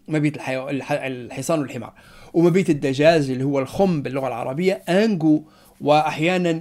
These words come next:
آه، ي-، يوسع على أي، آه، من الطيور كما في زوار، بل حتى من البيوت، وهذا، آه، ربما يجي في وقت آخر وسبب التوسيع والت-، وال-، والتخصيص. أم، وكذلك قلنا قبل شوية الإسطبل، الإسطبل بالنسبة للحصان يسمى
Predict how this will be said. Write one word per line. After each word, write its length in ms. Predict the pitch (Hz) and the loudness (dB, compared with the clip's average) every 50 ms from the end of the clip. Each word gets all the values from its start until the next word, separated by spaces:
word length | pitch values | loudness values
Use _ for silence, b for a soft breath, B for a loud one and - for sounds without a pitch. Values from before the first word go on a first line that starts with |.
| - - | -6 -8
آه، 320 | 156 147 139 139 139 139 | -6 -4 -4 -4 -6 -4
ي-، 240 | 147 151 - - 185 | -4 -4 -4 -2 -2
يوسع 320 | 175 180 175 156 - 147 131 | 0 2 2 2 2 0 0
على 180 | 135 139 143 | 0 0 -2
أي، 540 | 135 - - 185 196 196 180 165 156 147 - - | -2 -2 0 0 0 2 0 -2 -4 -6 -6 -8
آه، 420 | 156 147 139 139 135 135 143 143 | -6 -4 -4 -4 -4 -4 -6 -8
من 220 | 147 160 156 151 147 | -4 -4 -2 -2 -2
الطيور 520 | 147 - - - 135 139 151 160 156 151 | -4 -6 -8 -4 0 2 2 2 2 0
كما 220 | - 143 135 135 | -2 -4 -4 -4
في 140 | - - 139 | -4 -6 -6
زوار، 220 | 123 139 143 139 139 | -2 -2 -2 -2 -2
بل 160 | 143 139 131 | -4 -6 -6
حتى 240 | 135 165 147 143 135 | -8 -8 -6 -6 -6
من 120 | 139 135 | -6 -6
البيوت، 500 | 131 135 135 139 131 147 160 165 165 - B B B B B | -6 -8 -8 -8 -2 0 0 0 0 -4 B B B B B
وهذا، 400 | - 143 151 147 151 143 - - - | -2 0 2 2 2 0 -2 -4 -8
آه، 300 | - 139 135 135 - 151 | -6 -6 -6 -4 -4 -4
ربما 240 | 147 143 147 139 135 | -2 -2 -2 -2 -2
يجي 120 | 131 143 131 | -4 -6 -4
في 100 | - 143 | -4 -4
وقت 220 | 135 - - - - | -4 -4 -8 -6 -2
آخر 260 | 165 160 156 - 151 | 0 0 0 0 -4
وسبب 340 | 139 135 - - 147 139 135 | -8 -4 -4 -2 -2 -2 -4
التوسيع 480 | 131 - _ 135 120 - - 151 143 117 | -8 -8 _ -8 -8 -6 -4 -4 -4 -4
والت-، 280 | 123 147 147 - 139 | -6 -10 -10 -12 -12
وال-، 320 | 139 139 139 135 143 143 143 | -8 -8 -8 -8 -8 -8 -10
والتخصيص. 500 | 139 - - - - - 117 - - _ B B B B B B B B B B _ 165 | -10 -10 -10 -12 -12 -14 -16 -18 -18 _ B B B B B B B B B B _ 4
أم، 560 | 165 170 170 170 160 156 147 147 156 - - - - - 156 - | 4 4 4 2 0 0 -2 -4 -4 -8 -12 -14 -16 -14 -12 -10
وكذلك 600 | - - 190 190 208 - - 185 180 208 190 165 | -10 -6 -2 0 0 2 4 4 4 6 4 4
قلنا 220 | 165 156 180 170 160 | 2 0 0 0 0
قبل 180 | 160 156 147 | -2 -2 -4
شوية 140 | - 175 170 | -4 -4 -4
الإسطبل، 480 | 170 170 196 185 - - 262 220 175 143 | -4 -4 -6 -8 0 0 0 2 2 -2
الإسطبل 540 | - 160 147 - - - - 190 170 151 | -6 -8 -10 -12 -14 -6 -4 -2 -2 -2
بالنسبة 340 | 135 139 147 147 147 - 139 | -4 -2 -4 -4 -4 -4 -6
للحصان 480 | 143 127 117 123 127 - 175 170 156 147 | -6 -6 -8 -12 -6 -4 -4 -2 -2 -2
يسمى 460 | 143 - - 170 165 147 147 139 | -4 -4 -4 -4 -2 -2 -4 -6